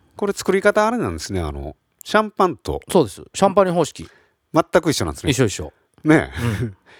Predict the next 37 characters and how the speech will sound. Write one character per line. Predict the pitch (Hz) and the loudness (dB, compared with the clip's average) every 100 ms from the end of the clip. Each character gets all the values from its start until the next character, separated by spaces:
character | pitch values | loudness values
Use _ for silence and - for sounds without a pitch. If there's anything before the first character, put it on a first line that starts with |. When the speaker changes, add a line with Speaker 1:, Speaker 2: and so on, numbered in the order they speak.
| - | -6
Speaker 1:
瓶 | 110 147 143 | 0 2 2
内 | 135 123 | 2 2
二 | 131 | 0
次 | 123 | 0
発 | 107 104 _ | -2 -6 _
酵 | - 69 - - 127 | -4 -4 -6 -6 -4
っ | 82 | -4
て | 90 | -4
い | 82 | -4
う | 80 | -4
感 | - 76 | -8 -8
じ | 76 | -8
で、 | 76 71 - | -8 -8 -6
Speaker 2:
う | |
ん。 | |
は | 107 | -4
い。 | 87 | -2
Speaker 1:
瓶 | 117 | -4
詰 | 123 127 | -2 -2
め | |
し | 117 | 0
て | 147 | 0
か | 147 | 0
ら | 123 | -2
発 | 113 | -4
酵 | - 87 | -4 -4
さ | 82 | -4
せ | 98 | -2
る | 95 | -4
み | 85 | -4
た | 73 | -8
い | |
な。 | 71 - | -10 -8
Speaker 2:
う | - | -6
ん | |
う | |
ん | 90 87 95 80 85 80 | -6 -8 -10 -12 -16 -18